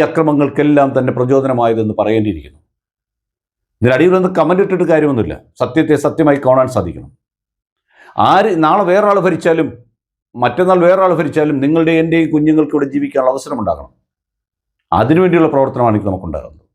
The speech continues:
അതിന് കക്ഷി രാഷ്ട്രീയം പറഞ്ഞിട്ട് കാര്യമില്ല. രാഷ്ട്രീയക്കാർക്കൊക്കെ ഒരൊറ്റ-, ഒരേ ലക്ഷ്യമുള്ളൂ എന്ന് നിങ്ങൾ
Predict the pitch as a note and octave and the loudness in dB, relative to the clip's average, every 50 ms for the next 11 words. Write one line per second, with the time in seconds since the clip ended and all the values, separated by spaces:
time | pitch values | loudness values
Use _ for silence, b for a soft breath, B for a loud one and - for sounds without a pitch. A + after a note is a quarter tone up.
0 | _ b b b b b G2 A#2 C3 C#3+ - D3 C3+ - - F3 E3 C#3+ - - | _ b b b b b 0 0 0 2 2 0 0 2 2 2 2 0 0 0
1 | D3 C#3+ C3 B2+ B2+ A#2+ A#2+ G#2 A#2+ G#2 G2+ G2 F#2+ F2 C#2+ - - - _ _ | -2 0 0 0 -2 -2 -4 -4 -2 0 0 0 -2 -4 -6 -10 -16 -20 _ _
2 | _ _ _ _ _ _ _ _ _ - A2 A2 A2 G#2+ - F#3+ F#3 F#3+ F#3+ F3 | _ _ _ _ _ _ _ _ _ -2 0 0 0 0 0 0 2 2 2 2
3 | E3+ F#3 E3 F#3 F#3 F3+ F3 F3 F3 - E3+ D#3+ D#3 F3+ F#3+ F#3 F#3 F3+ F#3 - | 0 0 2 2 2 2 2 0 -2 -2 0 2 2 4 4 2 0 0 -2 -2
4 | A#3 G#3 F#3+ F3 F3 E3 D#3+ D#3 D#3 D3+ | -2 0 0 0 0 0 0 0 0 0